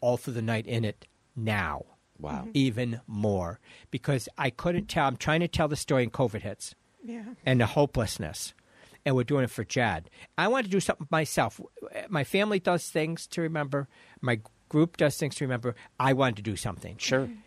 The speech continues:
Speaker 1: And the one thing I promised I would never do is write another Christmas story after All Through the Night because everybody,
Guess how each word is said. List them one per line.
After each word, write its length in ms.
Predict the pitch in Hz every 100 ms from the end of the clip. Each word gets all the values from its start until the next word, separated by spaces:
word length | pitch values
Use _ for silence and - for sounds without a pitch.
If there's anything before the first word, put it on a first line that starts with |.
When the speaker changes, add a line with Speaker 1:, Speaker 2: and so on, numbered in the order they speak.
| _
Speaker 1:
And 100 | 156
the 60 | 143
one 320 | 131 147 170
thing 220 | 175 156
I 60 | 143
promised 360 | - 147 139 151
I 60 |
would 140 | 127 117
never 220 | 131 160
do 200 | 131 117
is 160 | 110 123
write 220 | 120 123
another 220 | 120 110
Christmas 400 | - 175 - 143
story 220 | - 123
after 200 | 117 -
All 100 | 110
Through 160 | 107 113
the 60 | 120
Night 220 | 156 -
because 200 | 123 113
everybody, 480 | 117 110 120 113